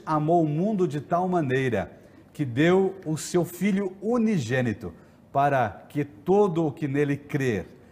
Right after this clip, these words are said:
não pereça, mas tenha a vida eterna." Esse texto, ele fala forte ao nosso coração. Esse texto é uma grande declaração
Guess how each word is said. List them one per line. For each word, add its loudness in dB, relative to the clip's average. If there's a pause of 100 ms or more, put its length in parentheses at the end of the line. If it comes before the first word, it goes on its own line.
(160)
não -2
pereça, -2 (300)
mas -6
tenha 0 (380)
a -2
vida -4 (320)
eterna." -12 (1500)
Esse -6
texto, 0 (380)
ele -4
fala 0 (480)
forte 0
ao 0
nosso -6
coração. -10 (800)
Esse -8
texto 0
é 2
uma 0
grande 0
declaração -2